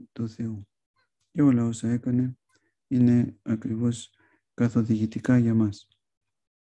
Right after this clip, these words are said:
Ας αγωνιστούμε λοιπόν να το μιμηθούμε,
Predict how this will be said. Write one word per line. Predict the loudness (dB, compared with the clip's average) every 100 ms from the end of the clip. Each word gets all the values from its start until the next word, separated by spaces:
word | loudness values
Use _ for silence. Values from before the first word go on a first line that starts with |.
| _ _ _ _ -20 -20 _ _ _
Ας | -4 -2
αγωνιστούμε | 0 -2 0 0 0
λοιπόν | 0 0 2
να | 0
το | 0
μιμηθούμε, | 0 0 -4 -2 0 0